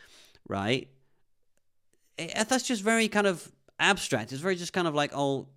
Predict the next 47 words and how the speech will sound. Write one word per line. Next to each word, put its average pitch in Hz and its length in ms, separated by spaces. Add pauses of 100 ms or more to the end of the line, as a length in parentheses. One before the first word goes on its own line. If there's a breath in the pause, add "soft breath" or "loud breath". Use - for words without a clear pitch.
(120)
I 123 120
guess 123 220
that's 120 200
what 113 140
it 113 100
is." 110 300 (240 loud breath)
But 156 80
when 220 140
I 240 40
kind 240 140
of 214 120
play 190 200
it 165 100
out 165 220
in 143 40
a 139 60
scene, 143 480
I 147 140
make 165 260
you 160 80
reflect 147 420
on 110 60
it 104 60
and 95 120
think, 107 220
"Oh, 160 140
wow, 113 560 (180)
it 160 160
is 285 240
kind 117 180
of 95 100
repetitive, 98 540
isn't 180 300
it?" 71 240
Right? 127 420 (920 soft breath)
And, 165 240
you 190 60
know, 135 200 (180)
I, 147 260 (200)
of 147 140
course, 185 400 (340 loud breath)
I'm 180 240
projecting 147 760
you 147 420
onto 113 260
this 247 240
guy. - 480